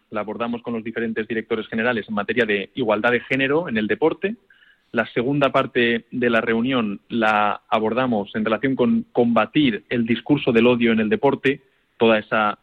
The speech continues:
lucha contra el racismo, la xenofobia y la intolerancia que se produce en el ámbito deportivo. Y luego finalizamos con una conferencia en la que invitamos también a diferentes expertos para hablar de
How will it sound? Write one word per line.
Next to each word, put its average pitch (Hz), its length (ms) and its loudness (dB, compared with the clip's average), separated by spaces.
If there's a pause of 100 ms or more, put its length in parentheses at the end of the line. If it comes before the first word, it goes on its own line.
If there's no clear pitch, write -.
(100)
lucha 123 520 -2 (360)
contra 110 560 0 (120)
el 117 100 -6
racismo, 110 580 -2
la 98 100 -2
xenofobia 113 540 0
y 113 40 2
la 104 80 0
intolerancia 107 680 2
que 107 100 -10
se 107 120 -8
produce 117 340 0
en 107 60 0
el 104 80 0
ámbito 113 260 2
deportivo. 127 580 0 (380)
Y 139 60 2
luego 135 440 4 (220)
finalizamos 123 560 -2
con 117 100 -4
una 120 160 0
conferencia 120 800 -2
en 110 100 -6
la 98 120 -4
que 98 340 -4
invitamos 113 560 0
también 110 260 0
a 101 40 -2
diferentes 110 440 -4
expertos 117 560 0 (400)
para 123 300 4
hablar 120 260 -4
de 120 240 -6